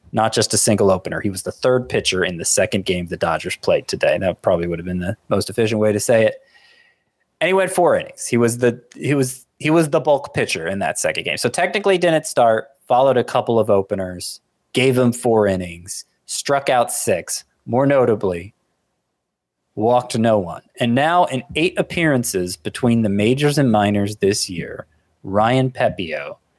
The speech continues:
has issued one point seven walks per nine.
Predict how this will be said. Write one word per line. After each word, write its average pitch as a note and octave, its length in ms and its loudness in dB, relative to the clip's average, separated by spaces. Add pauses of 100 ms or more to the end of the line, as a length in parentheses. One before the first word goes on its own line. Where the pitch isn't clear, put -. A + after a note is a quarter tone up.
(120)
has G2+ 260 0
issued G#2+ 460 0 (440)
one B2+ 520 0 (280)
point A#2 440 0
seven G2 640 0 (160)
walks G2 380 2
per - 200 0
nine. F#2 400 -2